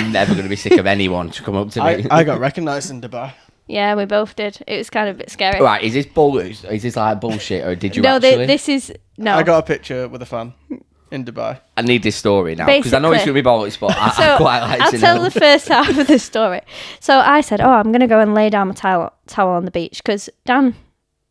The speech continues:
Speaker 1: was like, he needed the loo. So I was like, "Right,
Speaker 2: Okay.
Speaker 1: I'm going to the beach. It's now, like, one o'clock. I wanna get in the sun,"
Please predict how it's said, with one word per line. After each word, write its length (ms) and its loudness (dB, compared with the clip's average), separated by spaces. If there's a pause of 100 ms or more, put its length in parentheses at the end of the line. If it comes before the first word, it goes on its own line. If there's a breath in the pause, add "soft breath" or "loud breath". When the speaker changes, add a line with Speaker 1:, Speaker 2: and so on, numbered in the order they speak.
Speaker 1:
was 240 -8
like, 400 -8
he 80 -12
needed 300 -6
the 80 -6
loo. 220 -4 (100)
So 160 -14
I 60 -8
was 180 -14
like, 200 -10 (140)
"Right, 220 -6 (260 soft breath)
Speaker 2:
Okay. 80 -14
Speaker 1:
I'm 180 0
going 220 0
to 80 -18
the 60 -6
beach. 500 -10 (140)
It's 180 -12
now, 200 -4
like, 140 -8
one 160 -8
o'clock. 380 -14
I 20 -8
wanna 180 -8
get 100 -6
in 80 -10
the 40 -14
sun," 300 -14